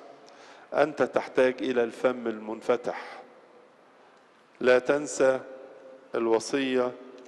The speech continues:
اللي قالها بولس الرسول لأهل كورنثوس: فمنا مفتوح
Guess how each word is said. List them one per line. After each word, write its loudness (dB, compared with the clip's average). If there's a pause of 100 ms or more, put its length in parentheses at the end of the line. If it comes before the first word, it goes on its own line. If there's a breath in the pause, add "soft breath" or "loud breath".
اللي 0
قالها 2 (440 loud breath)
بولس 2
الرسول 0
لأهل 0
كورنثوس: -4 (300 loud breath)
فمنا 4
مفتوح 2